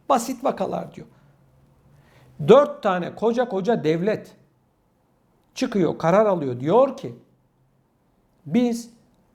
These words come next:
otuz yaş altı erkeklerde miyokardit, yani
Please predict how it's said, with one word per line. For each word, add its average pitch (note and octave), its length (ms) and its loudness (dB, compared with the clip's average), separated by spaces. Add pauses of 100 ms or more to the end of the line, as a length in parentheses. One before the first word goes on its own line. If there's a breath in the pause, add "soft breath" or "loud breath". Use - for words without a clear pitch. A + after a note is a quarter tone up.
(120)
otuz F#3 560 0
yaş G3 380 2 (180)
altı F#3+ 520 2
erkeklerde F#3+ 1120 0 (440 soft breath)
miyokardit, G3+ 920 0
yani F3+ 440 0